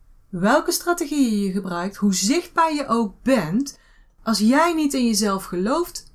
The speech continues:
dan gaan je klanten dit ook niet doen. En dan gaan ze jouw aanbod dus niet kopen. Dus, al ga je maar met één affirmatie aan de gang, laat het dan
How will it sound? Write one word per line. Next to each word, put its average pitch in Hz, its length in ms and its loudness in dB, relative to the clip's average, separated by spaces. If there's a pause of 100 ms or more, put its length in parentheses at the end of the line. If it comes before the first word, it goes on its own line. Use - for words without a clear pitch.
dan 277 420 4
gaan 277 240 2
je 269 120 6
klanten 269 360 0
dit - 340 -2
ook 311 320 0
niet 208 260 4
doen. 190 240 0
En - 100 -4
dan 240 120 0
gaan 277 240 0
ze 254 120 0
jouw 269 320 2
aanbod 233 500 2
dus 226 340 0
niet 202 280 0
kopen. 349 520 0 (480)
Dus, - 460 -2 (260)
al 226 160 0
ga 294 260 2
je 302 160 4
maar 240 240 4
met 202 400 0
één 370 300 0
affirmatie 262 720 0
aan 214 140 0
de 190 80 -4
gang, 285 320 -2 (220)
laat 233 440 4
het 269 220 -4
dan 214 340 0